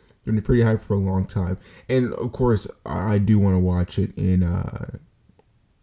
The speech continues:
in imax, obviously. And I might just pull it the same way I did Suicide Squad, where I watched the first, like, fifteen, thirty minutes of it, uh, live here streaming, and then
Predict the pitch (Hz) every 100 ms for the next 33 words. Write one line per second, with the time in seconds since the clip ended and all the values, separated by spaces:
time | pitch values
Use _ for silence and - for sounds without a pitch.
0 | _ 104 101 98 90 - 92 95 101 110
1 | 135 - - - - 92 92 98 104 -
2 | 113 117 117 - - - - 127 123 110
3 | - 107 107 92 98 98 95 90 92 87
4 | 90 98 - _ - - - 98 - 104
5 | 98 - 104 117 92 92 92 92 - -
6 | 101 92 - 92 _ _ _ _ - 107
7 | - - 98 92 98 95 95 95 - 101
8 | 101 98 _ _ _ _ _ _ - 90
9 | 87 82 - - - - - _ _ _
10 | _ _ _ _ _ _ - - 92 101
11 | 95 104 110 - 110 107 110 101 - 98
12 | 95 98 113 95 92 92 -